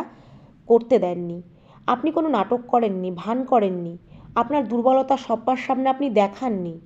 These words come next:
সবাই যেটা চেয়েছিল, আপনি পুরোপুরি তার উল্টো প্রতিক্রিয়া দেখিয়েছেন। যেটা তারা আশা করেছিল, সেটা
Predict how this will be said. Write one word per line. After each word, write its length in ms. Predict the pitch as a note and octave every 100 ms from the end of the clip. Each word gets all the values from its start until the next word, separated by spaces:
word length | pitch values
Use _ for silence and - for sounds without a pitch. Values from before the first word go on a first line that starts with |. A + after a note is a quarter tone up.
| - - - _
সবাই 340 | - G#3 G#3 G3+
যেটা 220 | G3+ G#3
চেয়েছিল, 580 | G3+ G#3 G#3 G#3 - A#3 D#4 - - _ -
আপনি 340 | G#3 G#3 C#4 A#3 - - _
পুরোপুরি 460 | - D4+ D#4 D#4 D4
তার 220 | A#3 C4+ - - -
উল্টো 300 | C#4+ C#4 C#4+
প্রতিক্রিয়া 540 | A3 G3+ G#3 - G3+ F#3
দেখিয়েছেন। 580 | F#3 - G3 - F#3 F#3+ - _ _ _ -
যেটা 220 | B3 C#4 C#4
তারা 280 | A#3 A#3 A3 A#3 - - -
আশা 180 | G3 C#4+
করেছিল, 520 | C#4 C#4 C4+ - C4+ G3 G3+ - _ _ -
সেটা 260 | - C#4+